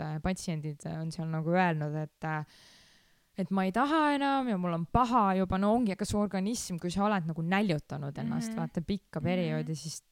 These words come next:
Speaker 1: su organism ei tahagi vastu võtta mingit nagu suurt, äh, hulka
Speaker 2: See oligi
Speaker 1: toitu.
Speaker 2: nii huvitav, et, äh, ma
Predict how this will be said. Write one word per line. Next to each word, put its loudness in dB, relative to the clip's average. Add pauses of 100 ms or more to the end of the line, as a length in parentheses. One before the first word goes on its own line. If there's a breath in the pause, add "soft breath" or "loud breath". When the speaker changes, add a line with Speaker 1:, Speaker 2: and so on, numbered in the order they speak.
(140)
Speaker 1:
su 0
organism 0
ei -4
tahagi 0
vastu -2
võtta -4
mingit -8
nagu -6
suurt, -2
äh, -2
hulka 0 (300)
Speaker 2:
See -6
oligi -6 (140)
Speaker 1:
toitu. 4
Speaker 2:
nii -2 (280)
huvitav, -4
et, -14
äh, -8
ma -6